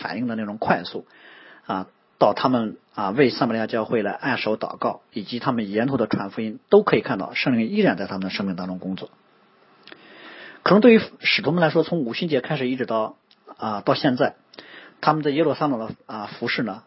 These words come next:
很多其实不是他们计划中的，基本上他们是发生什么事儿都去面对什么事儿，啊，该去做什么他们就去做什么。只是呢，在他们的服事和计划之外，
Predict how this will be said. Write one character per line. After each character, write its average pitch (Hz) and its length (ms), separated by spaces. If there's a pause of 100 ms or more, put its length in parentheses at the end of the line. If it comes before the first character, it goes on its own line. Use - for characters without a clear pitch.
(260)
很 - 240
多 156 200
其 - 240
实 151 280 (140)
不 160 100
是 170 120
他 156 80
们 165 80
计 - 160
划 - 120
中 294 180
的， - 120 (140)
基 - 120
本 196 80
上 - 80
他 - 120
们 127 100
是 113 120
发 175 160
生 165 100
什 123 120
么 131 100
事 123 120
儿 - 40
都 113 60
去 - 140
面 139 140
对 82 80
什 - 160
么 90 80
事 - 100
儿， - 420
啊， 90 240 (460)
该 160 140
去 160 120
做 139 140
什 107 100
么 85 80
他 107 120
们 113 80
就 135 100
去 117 140
做 110 160
什 - 140
么。 - 100 (1300)
只 123 180
是 196 160
呢， 135 120
在 135 140
他 202 240
们 185 140
的 123 100
服 - 240
事 - 160
和 - 140
计 - 180
划 104 140
之 151 140
外， 143 160